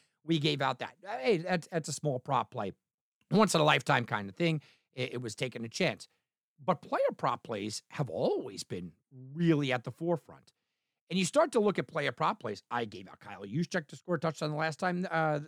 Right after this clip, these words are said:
that San Francisco against Kansas City was i-, in the Super Bowl. Why? Well, I'm a Harvard fan. I followed it closely. I looked at the game plan. I looked at, uh, Kyle Juszczyk. And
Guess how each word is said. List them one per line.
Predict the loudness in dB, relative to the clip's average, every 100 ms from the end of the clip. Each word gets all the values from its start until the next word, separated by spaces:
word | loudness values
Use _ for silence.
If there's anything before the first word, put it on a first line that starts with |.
| -6
that | -6
San | -6 -8
Francisco | -8 -4 0 0
against | 0 -6
Kansas | -4 -6 -4
City | -6 -4
was | -4 -4 -8 _ -10
i-, | -8 -6
in | -8
the |
Super | -6 -8 -8
Bowl. | -10
Why? | 2 2 2 -6 _
Well, | 0
I'm | 2
a | 4
Harvard | 6 6 4 -4
fan. | -4 -4
I | -6
followed | -2 0 0
it | -2
closely. | -4 -6 -6 -6
I | -4
looked | -2 -2 -4
at |
the | -12
game | -10 -8 -8
plan. | -8 -8
I |
looked | -8 -6
at, | -8 -8
uh, | -10
Kyle | -6 -4
Juszczyk. | -4 -8
And | -10